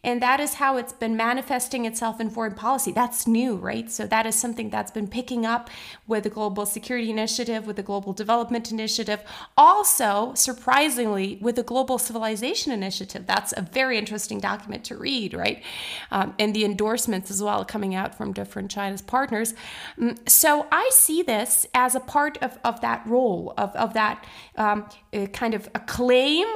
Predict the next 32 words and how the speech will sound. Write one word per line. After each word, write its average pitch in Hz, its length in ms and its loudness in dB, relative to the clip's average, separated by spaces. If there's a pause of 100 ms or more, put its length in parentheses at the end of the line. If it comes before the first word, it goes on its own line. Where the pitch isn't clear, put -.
that 226 320 2
we 262 120 -2
want 247 300 2
to 294 120 -2
be 226 240 -2
at 226 140 -2
the 226 60 -8
table. 247 760 0 (280)
We 277 100 2
also 330 280 6
saw 320 300 2
that 254 320 2
with 233 180 -4
China's 233 480 0
near 240 220 4
Arctic - 680 -2
state - 520 -2
position, 196 500 -2
right? 240 260 0
So 202 280 4 (300)
we 311 200 2
want 240 320 4
to 294 80 -2
be 233 140 -4
present 226 420 0
at 208 200 2
global 220 340 -2
affairs 214 420 -4
because 247 360 -4
they 208 160 0
influence 233 520 0
us. 262 360 0